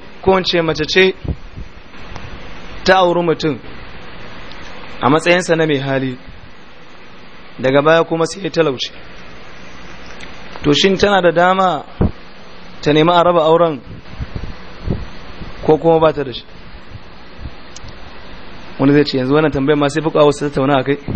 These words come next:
don ba ta da mutunci, a ci arzikin tare." <laughs> Kuma idan wahala ta zo sai ta gudu.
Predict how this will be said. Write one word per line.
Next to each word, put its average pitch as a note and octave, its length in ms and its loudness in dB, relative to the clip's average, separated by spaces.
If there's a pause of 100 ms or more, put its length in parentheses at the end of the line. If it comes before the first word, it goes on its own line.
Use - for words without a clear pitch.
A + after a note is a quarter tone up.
(800)
don D#3+ 140 0
ba F3+ 120 4
ta F3 80 2
da E3+ 80 6
mutunci, D#3+ 480 2
a - 80 -2
ci - 100 0
arzikin F3 340 4
tare." D3+ 320 6
<laughs> F3 40 -2 (1800)
Kuma F#3 240 6
idan F3 220 6
wahala F3 220 6
ta E3+ 120 -4
zo E3+ 100 2
sai E3 120 0
ta E3 100 2
gudu. D#3 200 0